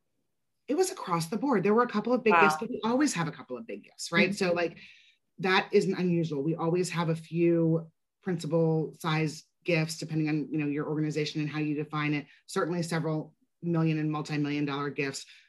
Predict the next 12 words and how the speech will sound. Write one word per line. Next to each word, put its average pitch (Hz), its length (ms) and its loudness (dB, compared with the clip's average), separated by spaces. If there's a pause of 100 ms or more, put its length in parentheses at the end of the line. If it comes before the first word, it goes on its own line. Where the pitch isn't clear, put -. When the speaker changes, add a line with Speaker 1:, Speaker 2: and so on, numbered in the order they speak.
(140)
Speaker 1:
but 175 80 0
we 170 160 0
also 165 300 -2
have 156 180 -4
a 156 40 -2
ton 143 560 -4 (100)
of, 139 320 -8 (320)
I 143 40 -4
mean, 147 120 0
it's 160 140 -4
a 165 80 -4 (400)
half, 165 280 0